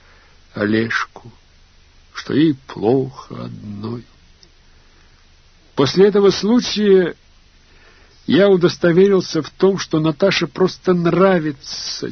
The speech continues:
чувствовать себя жертвой.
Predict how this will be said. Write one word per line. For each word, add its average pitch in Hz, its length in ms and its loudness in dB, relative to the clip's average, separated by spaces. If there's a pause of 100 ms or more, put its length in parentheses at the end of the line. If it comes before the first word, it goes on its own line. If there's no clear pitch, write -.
чувствовать - 800 -8
себя 127 460 -4
жертвой. - 1000 -4